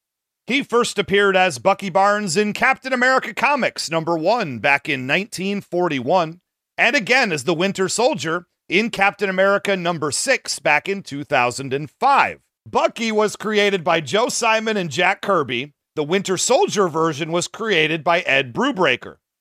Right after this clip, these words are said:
In the M C U, he first appeared in the movie Captain America, The First Avenger,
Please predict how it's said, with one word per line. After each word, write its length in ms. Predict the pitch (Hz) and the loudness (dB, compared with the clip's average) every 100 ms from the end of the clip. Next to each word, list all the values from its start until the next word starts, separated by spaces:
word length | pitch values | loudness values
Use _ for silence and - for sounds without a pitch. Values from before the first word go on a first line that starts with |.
| _ _ _ 190 | _ _ _ -4
In 360 | 247 277 277 160 | -2 -2 -2 -2
the 180 | 196 | 0
M 200 | 175 226 | 2 0
C 320 | 214 196 170 247 | -2 -4 -2 0
U, 280 | 277 233 - - | 0 -4 -8 -4
he 140 | 226 | -4
first 320 | - 220 - | 0 0 0
appeared 420 | 226 175 208 208 196 | -4 0 2 2 0
in 60 | |
the 60 | 196 | 0
movie 400 | 190 202 185 196 | 0 0 0 -2
Captain 440 | - 226 - 233 | 0 0 0 -2
America, 580 | 220 220 202 180 170 123 123 | 0 2 2 2 0 0 0
The 120 | 190 | -2
First 380 | - 208 - 190 | 0 0 0 0
Avenger, 640 | 180 180 185 143 120 | 2 2 0 -4 -6